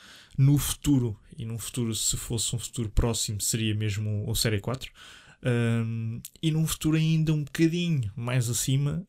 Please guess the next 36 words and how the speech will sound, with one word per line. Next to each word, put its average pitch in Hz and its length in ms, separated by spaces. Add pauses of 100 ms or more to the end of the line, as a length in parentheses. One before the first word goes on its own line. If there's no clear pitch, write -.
ah, 120 380
seria 110 440
uma 120 200
gama 110 240
do 101 160
M. 92 120 (680)
Um 123 140
M, 120 380
um 123 140
M 120 140
três, 123 480 (560)
hum, 110 540 (440)
o 127 140
M 123 120
cinco. - 480 (280)
Acho 156 200
que 143 60
o 160 60
M 156 140
quatro 139 320
é 139 40
um, 135 100
M 135 140
quatro 131 320
é - 80
um 127 120
carro 131 380
extremamente 139 540
bonito, 123 460 (440)
mas 135 360
acho 147 160
que - 80
já 147 80
foge 143 320
um 143 140
bocado, 151 640